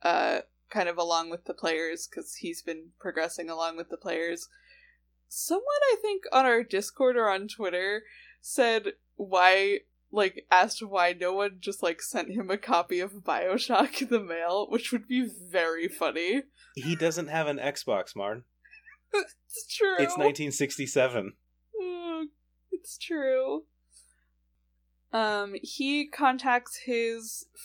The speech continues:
Speaker 1: French woman contact, um, to talk more about Lutwidge.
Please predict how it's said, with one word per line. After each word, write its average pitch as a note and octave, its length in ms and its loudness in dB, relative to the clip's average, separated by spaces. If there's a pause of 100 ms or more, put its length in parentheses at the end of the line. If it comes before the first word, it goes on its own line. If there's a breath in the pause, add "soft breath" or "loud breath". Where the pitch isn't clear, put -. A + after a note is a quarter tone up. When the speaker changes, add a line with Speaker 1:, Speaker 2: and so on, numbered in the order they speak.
(140)
Speaker 1:
French A3 680 -2
woman G#3 760 -4
contact, G3 880 -2 (580)
um, F3 540 6 (680 soft breath)
to G3+ 260 -4
talk G#3 340 2
more G3 180 -4
about F3+ 320 -2
Lutwidge. G#3+ 720 0